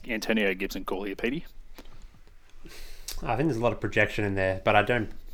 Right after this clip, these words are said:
Speaker 2: disagree with it potentially. But I think it's hard to say for me that J D McKissic was ma-, perhaps more of an Alex Smith thing, and maybe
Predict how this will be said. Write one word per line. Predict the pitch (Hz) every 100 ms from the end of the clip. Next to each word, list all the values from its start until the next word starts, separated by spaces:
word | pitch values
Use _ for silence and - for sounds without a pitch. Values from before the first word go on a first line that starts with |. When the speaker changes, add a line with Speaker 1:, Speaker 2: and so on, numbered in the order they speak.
| - -
Speaker 2:
disagree | 107 - 98 98
with | 101 95
it | 85 - -
potentially. | - 104 98 95 87
But | 90 98 95 - - - - -
I |
think | 135 202 208 -
it's | - -
hard | 135 139
to | 139
say | - 135 123 113 101 - - - - - -
for | 123
me | 113 110
that | 104 101
J | 113 104
D |
McKissic | 101 - 107 101
was | 104 -
ma-, | 95
perhaps | - 104 107 -
more | 101 101
of | 95
an |
Alex | 98 95 -
Smith | 104 101
thing, | 104 95
and | 95
maybe | 95 95 92